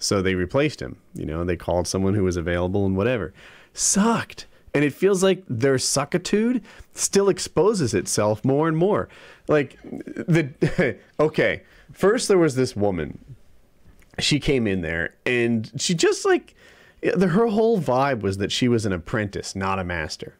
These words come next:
right, in terms of electrician. And, uh, um, like,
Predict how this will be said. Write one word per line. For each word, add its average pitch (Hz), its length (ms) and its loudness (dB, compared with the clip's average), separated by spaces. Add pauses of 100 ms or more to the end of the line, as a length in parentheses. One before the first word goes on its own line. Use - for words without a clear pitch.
(120)
right, 92 240 -4
in 101 100 -2
terms 95 260 -4
of 85 100 -8
electrician. 85 500 -8 (480)
And, 117 340 0
uh, 101 440 0 (480)
um, 85 440 -4 (380)
like, 143 180 0